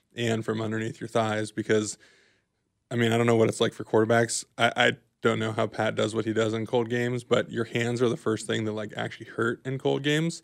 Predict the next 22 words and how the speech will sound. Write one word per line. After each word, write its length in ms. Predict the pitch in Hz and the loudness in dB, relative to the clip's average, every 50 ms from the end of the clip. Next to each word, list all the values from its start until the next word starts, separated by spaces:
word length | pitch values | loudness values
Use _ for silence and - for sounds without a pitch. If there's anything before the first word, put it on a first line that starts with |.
| - - _ _ _ _ _ _ - | -20 -20 _ _ _ _ _ _ -2
And 500 | 123 117 117 110 110 104 104 110 101 - - - _ | 0 2 2 4 2 2 0 -2 -6 -8 -12 -14 _
those 300 | 117 113 113 113 117 110 | 0 2 4 4 4 2
are 60 | 113 | 2
the 80 | 110 110 | 0 0
things 320 | - 113 110 110 110 104 | 0 0 0 0 -2 -2
that, 100 | 110 - | -4 -6
like, 240 | - 110 107 - - | -6 -6 -8 -10 -14
for 180 | - - 113 107 | -10 -8 -6 -4
me, 220 | 104 107 107 110 | -2 0 0 2
I 120 | 110 110 | 2 2
was 180 | 113 117 113 113 | 2 0 0 -2
always 180 | 107 - 160 - | -2 -4 -4 -4
trying 160 | - 107 107 | -4 -4 -4
to 60 | 110 | -4
get 220 | 101 113 107 - | -4 -4 -6 -4
warm 260 | - - 113 110 113 120 | -4 -4 -4 -4 -4 -4
again. 340 | 117 127 127 131 135 135 | -2 -2 -2 -2 -2 -4
So, 380 | - - 117 113 110 113 113 110 - - - - _ _ - | -4 -2 0 0 0 0 -2 -4 -8 -20 -20 -20 _ _ -6
um, 580 | 113 110 110 110 107 107 104 104 107 107 110 110 _ _ _ _ _ _ _ _ _ _ _ 101 | -2 0 0 0 0 0 -2 -4 -8 -10 -12 -16 _ _ _ _ _ _ _ _ _ _ _ -12
yeah, 180 | 123 127 143 135 | -2 2 4 4
you 160 | 120 117 120 | 4 4 2
just, 360 | 117 139 127 - - - - | 2 2 0 0 -2 -6 -8